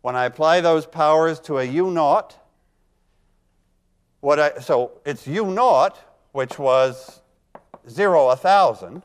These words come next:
That has to be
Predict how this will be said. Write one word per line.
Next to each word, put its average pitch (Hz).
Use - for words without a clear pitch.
That 208
has 151
to 120
be 120